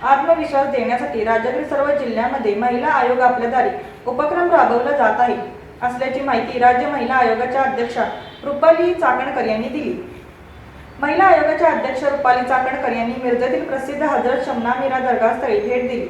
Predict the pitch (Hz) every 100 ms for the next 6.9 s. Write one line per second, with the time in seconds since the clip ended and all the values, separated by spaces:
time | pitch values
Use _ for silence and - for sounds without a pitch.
0 | - - - - 247 262 262 269 294 330
1 | 320 247 233 277 285 254 220 247 247 247
2 | 240 269 269 226 226 - 254 294 294 294
3 | 233 277 - 240 226 262 254 185 - -
4 | - - 277 302 359 339 - 285 226 220
5 | 233 285 277 269 269 269 269 269 233 240
6 | 254 254 240 247 208 254 196 -